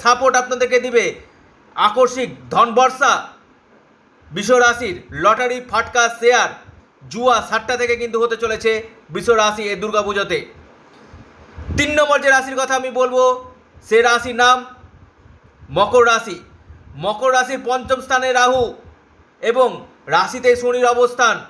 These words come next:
এবং একাদশ স্থানে শুক্রের অবস্থান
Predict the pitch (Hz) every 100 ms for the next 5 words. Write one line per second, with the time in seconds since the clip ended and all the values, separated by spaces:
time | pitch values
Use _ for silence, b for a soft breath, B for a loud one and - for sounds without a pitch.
0 | - _ _ _ _ _ - - - -
1 | 170 214 220 226 247 247 247 247 240 254
2 | - 247 240 240 247 247 240 202